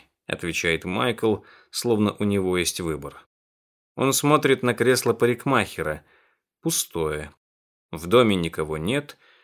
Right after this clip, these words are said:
но следы вчерашних гостей все еще остались. Не сменив вчерашнюю одежду, он надевает кроссовки и выходит. Снова в машине.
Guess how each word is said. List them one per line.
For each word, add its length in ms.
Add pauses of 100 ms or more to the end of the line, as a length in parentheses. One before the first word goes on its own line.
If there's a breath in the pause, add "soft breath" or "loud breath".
(240 soft breath)
но 120
следы 360
вчерашних 600
гостей 460
все 260
еще 320
остались. 800 (380)
Не 120
сменив 560
вчерашнюю 720
одежду, 580 (420 loud breath)
он 160
надевает 480
кроссовки 600
и 160
выходит. 720 (960)
Снова 480
в 60
машине. 600